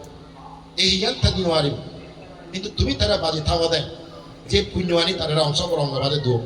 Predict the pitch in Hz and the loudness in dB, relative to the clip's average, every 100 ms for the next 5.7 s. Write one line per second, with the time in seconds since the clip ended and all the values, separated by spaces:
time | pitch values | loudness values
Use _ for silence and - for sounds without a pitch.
0 | - - - - 139 175 170 175 180 185 | -6 -14 -16 -14 -4 -4 -2 0 2 2
1 | 196 156 170 165 151 131 127 - - - | 0 2 0 0 0 2 2 0 -8 -14
2 | - - - - - 160 196 233 240 196 | -16 -16 -18 -18 -12 -2 2 2 2 -4
3 | 190 180 165 156 156 - 147 - 147 143 | -4 -4 -2 -2 0 -2 0 0 -2 -4
4 | - 131 113 - - - - - 147 175 | -6 -6 -8 -12 -18 -18 -18 -14 -4 0
5 | 175 175 175 175 - 170 | 2 2 0 -4 -6 -6